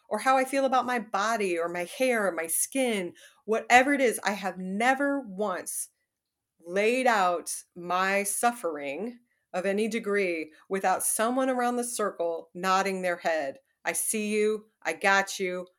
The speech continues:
I am you." That is huge, huge, huge. I have gotten well because other people have nodded and encouraged me.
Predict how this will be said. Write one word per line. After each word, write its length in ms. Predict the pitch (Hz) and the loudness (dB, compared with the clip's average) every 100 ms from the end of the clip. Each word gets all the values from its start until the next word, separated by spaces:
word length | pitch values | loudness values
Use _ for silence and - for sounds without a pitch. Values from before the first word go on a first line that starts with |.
| _ | _
I 180 | 180 - | -2 0
am 320 | 165 160 165 | -2 -4 -4
you." 280 | 151 143 - _ _ _ - | -6 -8 -10 _ _ _ 2
That 240 | 214 240 | 6 6
is 260 | 254 240 - _ | 4 -2 -8 _
huge, 760 | - - 233 240 247 247 233 - - | -16 -8 -2 -2 -2 -4 -8 -14 -14
huge, 520 | - 214 214 202 - - | -8 -6 -4 -6 -10 -8
huge. 380 | 196 170 151 - | -6 -6 -8 -6
I 60 | 190 | -6
have 220 | 214 175 | -6 -4
gotten 360 | 208 226 220 202 | 0 2 0 0
well 500 | 226 226 196 185 185 - _ | 2 4 2 -2 -4 -16 _
because 300 | 196 208 190 - | -6 -2 -2 -2
other 260 | 196 220 | -2 -2
people 380 | 214 208 196 190 | -4 -8 -8 -6
have 200 | 190 170 | -6 -6
nodded 720 | 175 180 185 185 160 156 151 _ _ - | -6 -2 0 0 -2 -4 -12 _ _ -6
and 160 | 185 | -4
encouraged 720 | 190 185 - 202 202 196 190 - | -4 -6 -8 -2 -2 -2 -4 -10
me. 220 | 156 | -10